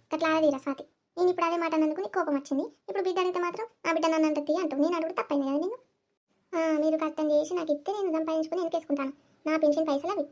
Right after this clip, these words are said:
నేను ఏమన్నా చేసుకుంటా, మీకెందుకు? సరే తి, నీతో నాకెందుకు లొల్లి? ఆయన ఇట్టనో ఒకట్లా ఇలా తీసుకొస్తారు కానీ సప్పుడే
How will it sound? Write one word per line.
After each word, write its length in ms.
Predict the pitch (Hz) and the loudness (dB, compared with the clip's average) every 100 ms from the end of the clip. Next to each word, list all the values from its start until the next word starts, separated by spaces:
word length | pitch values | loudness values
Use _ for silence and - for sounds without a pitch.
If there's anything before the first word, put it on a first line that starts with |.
| - | 0
నేను 120 | 302 | 4
ఏమన్నా 200 | 320 370 | 4 4
చేసుకుంటా, 260 | 359 294 277 320 | 0 -2 0 0
మీకెందుకు? 300 | 370 381 466 _ _ _ _ _ _ _ - | 0 -4 -8 _ _ _ _ _ _ _ -6
సరే 180 | 330 302 | -2 0
తి, 80 | 285 - 320 | -2 -4 -2
నీతో 160 | 311 302 | 2 2
నాకెందుకు 300 | 294 285 285 | 2 2 2
లొల్లి? 140 | 285 285 | 4 4
ఆయన 160 | 285 | 4
ఇట్టనో 160 | 277 277 | 2 -2
ఒకట్లా 180 | 285 277 | -2 -2
ఇలా 80 | 269 269 | -2 -2
తీసుకొస్తారు 300 | 277 285 277 | -4 -6 -6
కానీ 120 | 320 - _ _ | -6 -12 _ _
సప్పుడే 200 | 311 302 | -6 -4